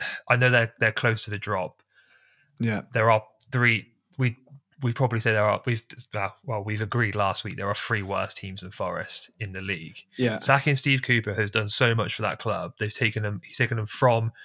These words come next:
Speaker 1: relegation threatened in the Championship to promoted to the Premier League for the first time in,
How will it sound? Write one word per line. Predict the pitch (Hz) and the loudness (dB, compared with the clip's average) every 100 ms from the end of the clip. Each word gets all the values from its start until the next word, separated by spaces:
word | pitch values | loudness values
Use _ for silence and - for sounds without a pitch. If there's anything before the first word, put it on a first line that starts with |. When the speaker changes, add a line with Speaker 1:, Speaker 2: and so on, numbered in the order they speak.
| - - _ _ _ _ | -20 -20 _ _ _ _
Speaker 1:
relegation | 117 131 127 117 117 | 2 4 4 2 -2
threatened | 107 117 90 101 | -2 -2 -2 -4
in | |
the | 101 | -4
Championship | - 107 101 95 95 95 87 - | -4 -2 -4 -4 -4 -4 -6 -8
to | - | -10
promoted | - 110 113 101 101 | -4 0 2 2 -2
to | 110 | -6
the | |
Premier | - - 113 110 | -4 -2 0 0
League | 110 98 85 | 0 -4 -6
for | - | -12
the | 98 | -12
first | - 107 101 | -2 0 0
time | - 104 101 | -2 -2 -2
in, | 98 101 | -4 -6